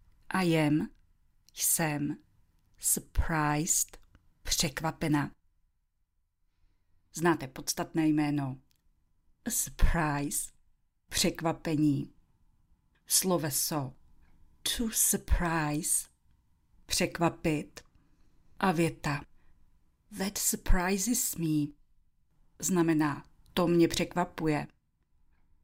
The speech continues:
To surprise. It surprises me.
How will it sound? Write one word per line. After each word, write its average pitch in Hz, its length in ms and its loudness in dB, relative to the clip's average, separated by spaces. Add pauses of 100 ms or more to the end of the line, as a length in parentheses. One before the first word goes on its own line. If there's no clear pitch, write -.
(240)
To 226 140 0
surprise. 165 1160 0 (1200)
It 180 360 -2 (280)
surprises 165 960 0
me. 156 340 0